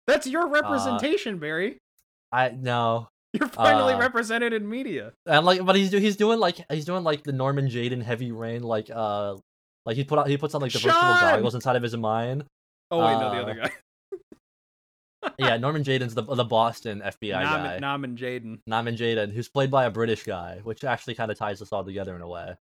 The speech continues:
Speaker 2: 'cause British
Speaker 1: Mm.
Speaker 2: people. Uh, but Sherlock's doing, like, you've seen the gif of, like, he's got his eyes closed and he's just waving his hands around like
Speaker 1: I have,
Speaker 2: Liberty
Speaker 1: yep.
Speaker 2: Bell.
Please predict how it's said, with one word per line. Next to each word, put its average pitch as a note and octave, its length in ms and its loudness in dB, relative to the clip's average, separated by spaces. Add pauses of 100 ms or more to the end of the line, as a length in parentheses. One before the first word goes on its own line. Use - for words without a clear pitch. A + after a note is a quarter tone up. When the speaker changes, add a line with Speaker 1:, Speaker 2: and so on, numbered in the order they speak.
(160)
Speaker 2:
'cause C3 120 -10
British G#2+ 240 -6
Speaker 1:
Mm. A#2 60 -14
Speaker 2:
people. F2+ 420 -14 (800)
Uh, G2+ 380 -2
but C3 240 -6
Sherlock's D3+ 340 0
doing, C3+ 200 -4
like, A#2+ 180 -2
you've E3+ 140 -4
seen G3 180 -4
the C#3+ 80 -2
gif B2 220 -2
of, A2+ 100 -8
like, G#2+ 220 -4 (180)
he's A#2+ 240 -8
got C3+ 140 -2
his A2+ 80 -6
eyes G#2+ 280 -4
closed C3 280 -4
and B2+ 40 -8
he's A#2 80 -8
just A#2 140 -12
waving A2 280 -2
his A2 100 -4
hands G#2 280 -10
around A2 280 -2
like G#2 260 -4
Speaker 1:
I C#3 80 -4
have, A#2 100 -2
Speaker 2:
Liberty C#3 280 2
Speaker 1:
yep. A2+ 80 -6
Speaker 2:
Bell. G2 420 -4